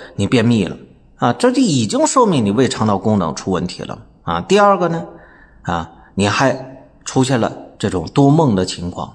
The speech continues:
啊，这个从传统医学上来讲是典型的心脾不和呀，啊，所以呢，目前这个情况已经是非常明显了。”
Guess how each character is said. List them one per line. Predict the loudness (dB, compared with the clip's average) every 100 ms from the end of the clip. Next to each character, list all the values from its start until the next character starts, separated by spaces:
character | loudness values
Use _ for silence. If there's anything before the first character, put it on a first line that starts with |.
| _ -8
啊， | -6 -2
这 | 2 2
个 | 2
从 | 0 -2 -2
传 | 0 2
统 | 2 2
医 | 2 2
学 | 2 0
上 | -4 -4
来 | -2
讲 | -2 -4 -8 -12 -2
是 | -2
典 | 0 2 2 0
型 | -2 0
的 | 0
心 | 0 -2
脾 | -2
不 | -4 -6
和 | -4 -6
呀， | -6 -10 -20 _ _ _ _ _ -10
啊， | -8 -2
所 | 2 4
以 | 4
呢， | 2
目 | 4 2
前 | 2 0
这 | 2
个 | 0
情 | 0 -2
况 | -2 -2 -8 -18 0
已 | 4 6
经 | 6 4
是 | 2
非 | 2
常 | 2
明 | 2 2
显 | 0 -4
了。” | -8